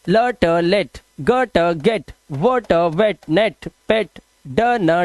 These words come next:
डेन, हेन, ट न टेन। ठीक है, थोड़ा जल्दी जल्दी करेंगे स्पीड से, क्योंकि वीडियो लेंदी है और आपका समय बहुत कीमती है। जब किसी वर्ड में डबल ई आ जाएगा तो डबल ई होता है लॉन्ग वाउल साउंड, यानी कि यहां पर आपको उच्चारण ई नहीं करना, ई करना है। तो यहां पर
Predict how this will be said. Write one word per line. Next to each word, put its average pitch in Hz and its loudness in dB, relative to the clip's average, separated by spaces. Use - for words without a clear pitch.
डेन, 185 0
हेन, 202 2
ट - 2
न 170 2
टेन। 180 0
ठीक 185 0
है, 240 2
थोड़ा 285 2
जल्दी 220 2
जल्दी 190 2
करेंगे 156 0
स्पीड 214 -2
से, 277 0
क्योंकि 214 0
वीडियो 208 0
लेंदी 196 2
है 262 2
और 254 0
आपका 208 -2
समय 165 0
बहुत 156 0
कीमती 143 0
है। 143 2
जब 214 0
किसी 320 0
वर्ड 269 0
में 269 0
डबल 202 0
ई 233 2
आ 185 2
जाएगा 170 0
तो 208 0
डबल 170 0
ई 247 2
होता 220 2
है 269 0
लॉन्ग 185 2
वाउल 151 0
साउंड, 123 -4
यानी 180 0
कि 208 -4
यहां 165 2
पर 202 0
आपको 196 0
उच्चारण 185 0
ई 330 0
नहीं 233 0
करना, 208 0
ई 294 2
करना 147 0
है। 113 -4
तो 175 2
यहां 202 2
पर - 0